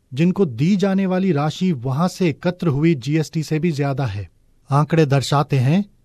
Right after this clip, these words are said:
कि नॉर्दर्न टेरिटरी को प्रति डॉलर पर पाँच डॉलर तथा साठ सेंट्स, तस्मानिया को एक डॉलर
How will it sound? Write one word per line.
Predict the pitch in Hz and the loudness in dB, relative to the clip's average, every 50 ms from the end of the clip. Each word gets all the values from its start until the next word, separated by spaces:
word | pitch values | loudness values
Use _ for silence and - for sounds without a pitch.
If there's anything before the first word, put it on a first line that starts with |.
| _ _ | _ _
कि | - 165 | 0 2
नॉर्दर्न | 165 156 147 151 165 180 175 170 196 202 196 196 - | 4 4 4 4 4 2 2 2 2 2 2 0 0
टेरिटरी | 151 156 160 175 175 - 175 180 | 0 0 0 0 0 0 0 0
को | 175 - 190 196 | 0 0 0 -2
प्रति | 190 - - 160 156 - 196 175 | -2 -2 -4 -2 0 0 0 2
डॉलर | 143 143 143 151 165 151 | 2 2 2 2 2 2
पर | 135 - 143 120 95 - _ _ _ _ _ - | 0 0 -2 -2 -2 -6 _ _ _ _ _ -2
पाँच | 147 156 180 180 170 - 139 | 0 2 2 2 0 -2 -2
डॉलर | 147 151 151 156 165 170 175 175 170 - _ _ - 156 | 0 2 2 4 4 4 4 2 0 -6 _ _ -6 -4
तथा | 147 - 170 160 | -2 0 -2 -2
साठ | - - - 139 143 156 160 - | -2 -4 -4 -2 0 0 0 -2
सेंट्स, | - - 147 147 175 202 - - - _ _ _ _ _ - | -2 -2 0 2 2 0 -2 -4 -10 _ _ _ _ _ -4
तस्मानिया | 160 151 - - 160 151 156 170 180 180 170 151 | -4 -4 -2 -2 0 2 2 4 4 4 2 2
को | - - 113 95 - - _ _ _ _ - | 0 -4 -6 -8 -8 -12 _ _ _ _ 0
एक | 160 175 202 202 165 151 | 4 4 4 4 4 2
डॉलर | 165 160 165 160 170 175 175 | 2 2 4 4 4 2 2